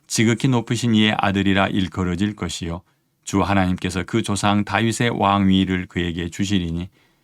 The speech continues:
영원히 야곱의 집을 왕으로 다스리실 것이며 그 나라가 무궁하리라. 아멘.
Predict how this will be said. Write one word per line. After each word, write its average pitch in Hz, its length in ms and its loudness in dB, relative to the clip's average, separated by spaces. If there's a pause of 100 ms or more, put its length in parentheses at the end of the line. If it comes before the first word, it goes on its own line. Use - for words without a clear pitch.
(240)
영원히 117 520 4
야곱의 107 380 4
집을 95 400 0
왕으로 98 480 2
다스리실 95 580 -2
것이며 85 500 -8 (320)
그 - 140 -6
나라가 85 600 0
무궁하리라. 85 920 -4 (320)
아멘. 82 640 -6